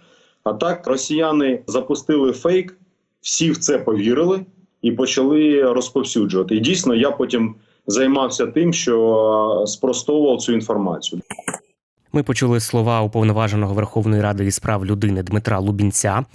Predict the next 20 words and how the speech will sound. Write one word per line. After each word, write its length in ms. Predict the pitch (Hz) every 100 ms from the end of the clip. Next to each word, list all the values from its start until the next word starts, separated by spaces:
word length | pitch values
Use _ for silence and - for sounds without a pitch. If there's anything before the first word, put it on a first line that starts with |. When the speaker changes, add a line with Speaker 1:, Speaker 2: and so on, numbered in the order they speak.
| - - -
Speaker 2:
Ну, 80 |
а 80 | 139
крім 200 | 117 135
того, 280 | 120 147 107
Американський 720 | 104 107 104 113 110 - -
інститут 380 | 127 110 113 117
вивчення 500 | 107 110 - 110 107
війни 320 | 104 110 120
також 440 | 131 123 107 - -
спростував 540 | - 110 - 107 98
інформацію 600 | 98 - 113 139 - 113
про 160 | 107 104
те, 120 | 117
що 240 | - -
Україна 520 | 107 127 113 110 107 101
і 100 | 98
Росія 440 | 101 - 143 123
нібито 400 | 104 113 113 107
уперше 560 | - 110 117 131 - 110
провели 420 | 104 98 104